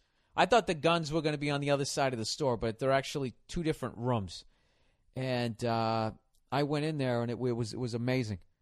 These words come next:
I was looking at the handguns, right? I gotta keep this low 'cause, uh,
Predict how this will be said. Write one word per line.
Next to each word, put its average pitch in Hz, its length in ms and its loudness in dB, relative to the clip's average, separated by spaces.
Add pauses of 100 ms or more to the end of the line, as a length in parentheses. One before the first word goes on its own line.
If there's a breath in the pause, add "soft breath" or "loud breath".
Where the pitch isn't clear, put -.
(960)
I 123 100 -2
was 131 180 -2
looking 151 220 -2
at 139 100 -6
the 117 80 -4
handguns, 139 580 -4
right? 120 200 -2 (1300)
I 117 60 -2
gotta 101 140 -2
keep 87 220 -10
this - 180 -10
low 76 180 -10
'cause, - 300 -12
uh, 78 220 -6